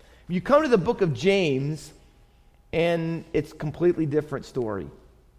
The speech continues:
And you come to the book of James, and it's in contrast to the secular viewpoint of the book I quoted to you. The biblical view of a complete father is a person who has been made complete by somebody else.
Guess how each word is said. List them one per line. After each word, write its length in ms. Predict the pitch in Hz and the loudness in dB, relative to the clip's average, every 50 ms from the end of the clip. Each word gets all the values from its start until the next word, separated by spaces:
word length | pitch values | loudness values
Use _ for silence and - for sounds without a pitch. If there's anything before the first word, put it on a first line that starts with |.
| _ _ _ _ - _ _ _ _ _ _ _ | _ _ _ _ -20 _ _ _ _ _ _ _
And 260 | - 165 160 160 160 | 0 0 0 0 0
you 80 | 170 185 | -4 -2
come 160 | - - 254 | 0 0 0
to 80 | 269 247 | 0 0
the 100 | 240 185 | -2 -2
book 160 | 208 208 214 | -2 0 0
of 120 | 196 170 | 0 0
James, 340 | 131 143 180 175 175 180 170 | 0 0 -2 0 0 -2 -2
and 100 | 180 165 | -2 -2
it's 140 | 170 165 - | -4 -4 -6
in 220 | - - 180 175 | -6 -4 -4 -4
contrast 640 | 170 - 208 226 247 302 247 - - 202 185 180 180 | -2 0 2 2 2 2 2 2 4 4 4 4 2
to 80 | - 170 | -2 -6
the 80 | 151 | -6
secular 420 | 151 - - 214 - - 180 185 165 | -2 2 2 2 2 2 0 0 0
viewpoint 440 | 131 143 156 147 - - 156 156 151 | 0 0 -4 -4 -2 -2 0 0 0
of 60 | 135 | -2
the 60 | 131 | -2
book 220 | 120 131 - - | -2 -2 0 2
I 80 | - 139 | 2 0
quoted 340 | 139 - 143 135 131 127 117 - | 2 0 0 2 2 2 0 -2
to 100 | - 135 | -2 2
you. 240 | 131 135 147 143 - - - - - - - | 2 2 2 0 -4 -14 -20 -20 -20 -6 -2
The 100 | 160 185 | 0 2
biblical 480 | 147 156 254 294 262 285 262 - 208 | 4 4 4 4 4 0 0 2 2
view 320 | 202 156 156 180 175 180 139 | 2 4 4 4 6 6 6
of 100 | 143 156 | 6 4
a 60 | 160 | 2
complete 720 | 156 - 180 160 - - - 214 220 269 285 - - - | 0 0 -4 -6 -6 -8 -8 -6 -4 -4 -4 -4 -8 -2
father 600 | - 165 147 139 135 135 139 135 151 165 175 - - - - - - - - - _ _ _ - | 2 4 6 6 6 4 4 2 2 0 0 -2 -10 -18 -20 -20 -20 -20 -20 -20 _ _ _ 2
is 180 | - 180 165 165 | 2 2 4 4
a 100 | 180 165 | 0 -2
person 440 | 165 - 202 214 214 202 - 208 196 | 0 0 0 0 2 0 -2 -4 -4
who 220 | 180 185 208 185 | -4 -4 2 2
has 160 | 180 170 147 | 2 2 2
been 340 | 135 156 185 180 175 175 175 | 2 2 2 2 4 2 4
made 460 | 180 196 202 220 233 240 220 170 - | 4 6 6 6 4 2 -2 -4 -4
complete 640 | - 190 185 175 175 - 190 185 190 185 185 175 - | -4 -2 -2 -2 -4 -4 -4 -2 -2 -2 -4 -4 -2
by 160 | - 156 156 | 0 0 0
somebody 500 | 151 - - 190 180 175 175 175 165 165 | -2 -2 -2 -2 2 4 2 2 4 2
else. 720 | 175 185 170 127 120 - - - - - - - - - | 2 2 2 2 0 -4 -10 -16 -20 -20 -20 -20 -20 -20